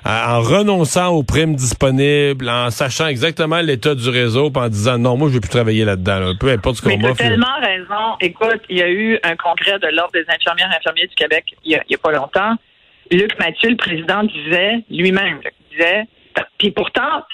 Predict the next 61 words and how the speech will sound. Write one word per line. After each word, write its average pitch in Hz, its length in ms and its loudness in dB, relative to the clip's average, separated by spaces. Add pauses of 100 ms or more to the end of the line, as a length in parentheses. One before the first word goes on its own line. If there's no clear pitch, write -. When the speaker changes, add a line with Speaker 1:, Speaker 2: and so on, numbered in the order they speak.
Speaker 2:
c'est 175 280 0
le 165 320 2
même 220 260 0
ordre 247 340 0
qui, 202 100 -10
il 175 40 -2
y - 20 4
a 165 60 2
quelques 190 380 0
semaines, 226 240 2
disait, « 196 380 0
Il 185 80 -6
n'y 190 60 0
a 190 40 -4
pas 294 160 -2
de 311 60 -16 (100)
pénurie 226 420 0
d'infirmières 180 600 0
au 175 80 -6
Québec. » 156 400 0 (460)
C'est 165 100 2
juste 220 160 2
qu'on 170 300 0
a 165 40 2
un 165 120 0
petit - 120 -14
peu 202 100 0
de 214 60 2
misère 190 460 2
à, 160 240 -2
Speaker 1:
Non, 117 180 2
on 80 40 -4
a 82 60 0
Speaker 2:
avec 107 200 0
Speaker 1:
une 147 80 2
Speaker 2:
la 147 60 2
Speaker 1:
pénurie 143 160 2
Speaker 2:
rétention. 151 160 2 (120)
Speaker 1:
d'infirmières 147 260 2
qui - 60 -12
travaillent 143 320 0
dans 131 120 0
le 123 80 2
Speaker 2:
<laughs> 120 40 -2
Speaker 1:
réseau, 123 320 0
qui 101 140 -4
veulent 170 260 2
travailler 135 380 0
dans 127 80 2
le 113 80 0
Speaker 2:
Exact. - 120 2
Speaker 1:
réseau. 104 280 -2 (480)
Speaker 2:
Et 381 80 4
là, 254 140 2
il 285 160 -4
disait, 226 420 -2 (120)
le 220 100 0
président 190 420 -2
de 175 100 -8
l'Ordre, 254 400 -2
dans 175 220 -2